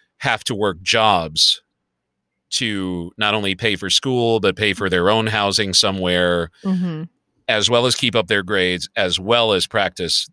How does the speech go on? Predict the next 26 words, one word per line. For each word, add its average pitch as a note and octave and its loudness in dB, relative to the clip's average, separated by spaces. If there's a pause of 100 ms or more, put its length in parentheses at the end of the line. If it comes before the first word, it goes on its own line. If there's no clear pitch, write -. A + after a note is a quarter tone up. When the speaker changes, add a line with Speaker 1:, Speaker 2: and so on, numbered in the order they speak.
Speaker 1:
their D#2+ -10
football. - -6 (480)
Speaker 2:
Oh, F3+ -10
Speaker 1:
And G#2 -2
Speaker 2:
shit. A2 -4
Speaker 1:
one C3+ 0
of B2+ -2
these A#2+ -2
ki-, - -2
and G#2 -4
one B2+ -2
of A#2+ -4
these A2 -2
guys A2+ 0
on G2 -2
this F#2 -2
football A#2 0
team F2+ -4 (880)
actually G#2+ 0
already G2+ 2
has G2+ 0
two A2 -6
kids G2+ -4
of F#2+ -4
his F2 -4
own, F#2+ -4